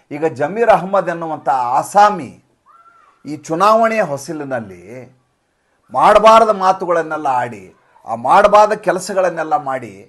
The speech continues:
ಇಡೀ ಕಾಂಗ್ರೆಸ್ಸು ನೆಲಸಮ ಆಗ್ಲಿಕ್ಕೆ ಏನ್ ಬೇಕೋ ಅಂಥದ್ದೊಂದು ಕೆಲಸವನ್ನ ಮಾಡಿದ್ದಾರೆ.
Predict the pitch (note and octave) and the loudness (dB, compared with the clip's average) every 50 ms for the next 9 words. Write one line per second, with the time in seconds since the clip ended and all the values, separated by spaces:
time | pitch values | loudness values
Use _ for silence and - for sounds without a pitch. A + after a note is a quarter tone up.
0 | _ _ _ _ _ - C#3 D#3+ G#3 G#3+ - - E3 D3 F3 G#3 A3+ B3+ A#3+ B3 | _ _ _ _ _ -14 -8 -8 -8 -6 -2 0 0 0 2 2 4 2 2 2
1 | - - F#3 C#3+ A#2 G2+ - _ _ _ _ _ _ _ _ - C3 C3+ D3 E3 | -2 -10 -10 -10 -10 -10 -16 _ _ _ _ _ _ _ _ -14 -8 -2 0 0
2 | G#3 G#3 - A#3+ A#3+ A#3 A3+ G#3+ G3 F#3 F#3 F3+ E3+ - - D#3+ D#3 D3 C3+ C3+ | 0 0 0 0 -2 0 0 0 0 -2 -2 -6 -8 -8 -8 -8 -8 -8 -10 -12
3 | C3+ - F#3+ E3+ C#3+ C#3 C#3 - C#3+ B2+ C3 B2+ B2+ B2 C3 C3 - C3+ - B2 | -8 -4 -4 -4 -4 -4 -8 -14 -14 -14 -14 -16 -16 -14 -12 -12 -12 -12 -16 -16
4 | G#2 G#2+ A#2 D#3+ E3+ D3+ A#2+ G#2 F#2 F#2 _ - - - - _ _ | -16 -16 -18 -18 -18 -18 -18 -20 -20 -20 _ -20 -20 -20 -20 _ _